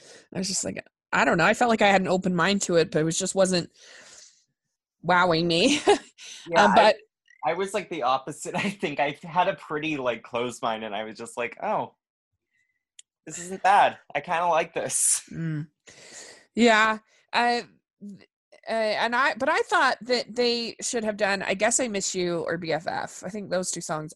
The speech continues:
Speaker 1: are better, eh, than "I'm Not a Loser." And they
Speaker 2: Right.
Speaker 1: both have SpongeBob <laughs> in them, which I would think you'd
Speaker 2: Yeah.
Speaker 1: wanna do.
Speaker 2: Yeah,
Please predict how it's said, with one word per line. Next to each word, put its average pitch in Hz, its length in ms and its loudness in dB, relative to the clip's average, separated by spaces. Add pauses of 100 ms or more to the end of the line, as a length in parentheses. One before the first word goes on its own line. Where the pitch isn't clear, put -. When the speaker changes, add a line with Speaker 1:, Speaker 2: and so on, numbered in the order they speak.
Speaker 1:
are 170 100 -2
better, 180 680 2 (680)
eh, 76 100 -8 (460)
than 151 480 -2 (300)
"I'm 160 220 -6
Not 143 160 0
a 139 40 -4
Loser." - 560 -8 (500)
And 196 160 2
they 190 80 4
Speaker 2:
Right. 185 60 -2
Speaker 1:
both 190 200 0
have 160 460 2 (480)
SpongeBob 180 760 -2
<laughs> - 0 -
in 320 180 4
them, - 280 -2
which - 360 -10 (160)
I 180 60 -6
would 170 120 -6
think 185 160 -4
you'd 180 120 0
Speaker 2:
Yeah. 160 60 -2
Speaker 1:
wanna 147 180 -6
do. 160 340 -2 (1700)
Speaker 2:
Yeah, 113 320 2